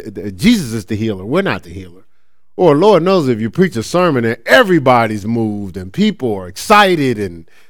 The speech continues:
and you change, "Oh, my life has changed. Ever since I heard that one sermon that Trina preached, my whole life has changed." Like, I, I, I can't, I, I can't function.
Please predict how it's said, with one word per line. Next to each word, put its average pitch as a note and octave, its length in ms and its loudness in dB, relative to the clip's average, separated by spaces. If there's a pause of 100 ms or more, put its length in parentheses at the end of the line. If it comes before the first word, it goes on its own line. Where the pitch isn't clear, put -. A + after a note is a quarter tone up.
(180)
and G#2+ 420 0 (580)
you B2+ 160 -4
change, A#3 400 4
"Oh, E3+ 180 6
my B2 140 0
life F#3 320 4
has C3 160 -6
changed. G3 460 -2 (120)
Ever A#3+ 240 4
since C4+ 240 0
I B3+ 160 4
heard B3+ 240 0
that B3 220 2
one B3+ 220 2
sermon A3+ 380 2
that G3+ 140 0
Trina G#3+ 320 -2
preached, B2 400 -4 (380)
my A3+ 140 6
whole G3 200 6
life E3 220 4
has A#2 120 -8
changed." - 300 -14 (840)
Like, E3+ 160 6
I, F#3+ 380 4
I, G3+ 40 2
I G#3 40 0
can't, G#3 280 0
I, F#3+ 260 0
I G3 40 0
can't G3 260 0
function. G3+ 400 -4